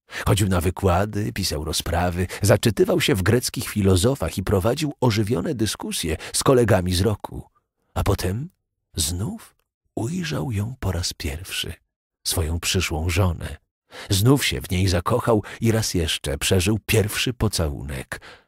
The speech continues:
Pocałunek o smaku leśnych malin. Wszystko było takie nowe,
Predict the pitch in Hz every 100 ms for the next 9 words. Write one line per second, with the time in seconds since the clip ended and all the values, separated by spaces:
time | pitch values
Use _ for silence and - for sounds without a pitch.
0 | - 101 - 85 110 117 80 - - _
1 | _ _ _ 101 - 90 98 92 92 90
2 | - 82 73 71 71 - _ _ _ _
3 | _ _ _ - - - - - 104 117
4 | 92 - 90 90 _ 87 90 113 87 64
5 | 73